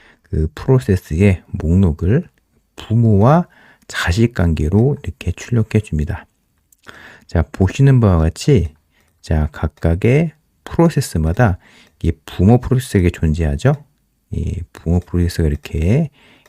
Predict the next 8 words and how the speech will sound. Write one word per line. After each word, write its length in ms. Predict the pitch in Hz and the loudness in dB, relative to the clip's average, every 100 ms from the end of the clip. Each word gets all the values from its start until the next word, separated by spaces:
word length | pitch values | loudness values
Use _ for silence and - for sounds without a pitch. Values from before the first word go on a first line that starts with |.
| - | -2
예, 220 | 82 80 | 0 0
존재합니다. 800 | 78 80 76 82 87 76 76 76 _ _ _ _ _ _ - _ | -2 -4 -6 -2 -2 -2 -4 -10 _ _ _ _ _ _ -20 _
자, 120 | - | -6
근데 540 | 85 92 107 139 80 - _ _ _ _ _ | -2 2 4 2 0 -6 _ _ _ _ _
그 260 | - 80 76 | -6 -4 -4
모든 440 | 80 85 120 156 127 | -2 0 2 4 2
유저 280 | 80 104 - | 2 0 -2
프로세스에 800 | - 92 78 - - 101 80 | -6 -4 -4 -4 -2 0 0